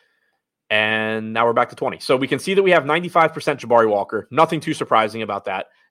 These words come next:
Jeremy Grant and DeAndre Ayton are both out tonight for Portland. Walker is a power forward at forty-four hundred dollars. He is projected to be the highest, or sorry, second highest owned player on the slate at thirty-nine percent.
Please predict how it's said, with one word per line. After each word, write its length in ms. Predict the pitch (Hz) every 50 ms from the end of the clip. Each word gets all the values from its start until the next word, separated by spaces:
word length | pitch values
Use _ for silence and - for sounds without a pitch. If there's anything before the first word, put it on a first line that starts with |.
| -
Jeremy 320 | 107 143 143 147 147 143 131
Grant 320 | 120 123 123 123 120 - _ 113
and 200 | 113 127 127 123
DeAndre 460 | 120 120 117 120 113 117 110 107 107
Ayton 160 | 107 - 101
are 180 | - 107 113 113
both 340 | 101 - - 117 143 151 - -
out 240 | - 104 117 117
tonight 340 | - - 113 117 113 107 -
for 120 | - 98 90
Portland. 500 | _ - 151 151 - 151 147 139 139 123 _ _ _ _ _ -
Walker 360 | 113 131 131 127 - 131 123
is 240 | - 123 117 110 -
a 100 | 95 - -
power 240 | - 147 156 147 131
forward 340 | - - 123 120 120 113 -
at 200 | 107 110 - _
forty-four 380 | _ 120 117 113 107 - 110 104
hundred 220 | 101 101 101 107
dollars. 380 | 113 120 120 120 120 117 113 - _ _ _ _ _
He 160 | - 131 135
is 100 | 139 135
projected 420 | - 135 110 120 117 117 - 113
to 80 | - 110
be 80 | 113
the 80 | 104 104
highest, 520 | - - 135 139 139 131 123 - - _ _ _ _ -
or 60 | 120
sorry, 160 | - 120 98
second 260 | - - 185 - 120 110
highest 240 | 110 104 101 - 113
owned 100 | 104 95
player 240 | - 110 104 107 101
on 100 | 98 98
the 60 | 92
slate 300 | - - 110 104 98 - _ _ _ _ _ _
at 260 | - 127 - - -
thirty-nine 400 | - 131 123 123 120 113 107 104
percent. 420 | 101 - 120 - - 135 127 120